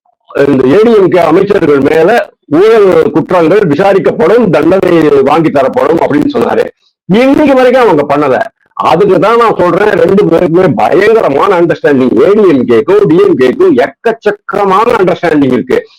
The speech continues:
நம்மளுடைய டி வி எஸ் சி, ஸ்டேட் கவர்மெண்டோடைய டி வி எஸ் சி யாரை பிடிக்கும் தெரியுமா? இந்த மாதிரி கோடி கோடியா கொள்ளையடிக்கிறாங்கல்ல, அவங்களெல்லாம் பிடிக்காது.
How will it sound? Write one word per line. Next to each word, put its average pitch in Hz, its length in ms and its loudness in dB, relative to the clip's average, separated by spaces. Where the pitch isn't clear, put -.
நம்மளுடைய 143 680 0
டி 151 140 0
வி 277 200 2
எஸ் 185 160 0
சி, - 320 -4
ஸ்டேட் 151 880 0
கவர்மெண்டோடைய 151 600 0
டி 139 80 -2
வி 214 280 2
எஸ் - 80 -2
சி 165 120 -2
யாரை 175 320 0
பிடிக்கும் 220 280 0
தெரியுமா? 143 460 -2
இந்த 170 200 0
மாதிரி 220 280 0
கோடி 233 340 2
கோடியா 208 560 2
கொள்ளையடிக்கிறாங்கல்ல, 165 580 0
அவங்களெல்லாம் 175 460 -2
பிடிக்காது. 143 480 -2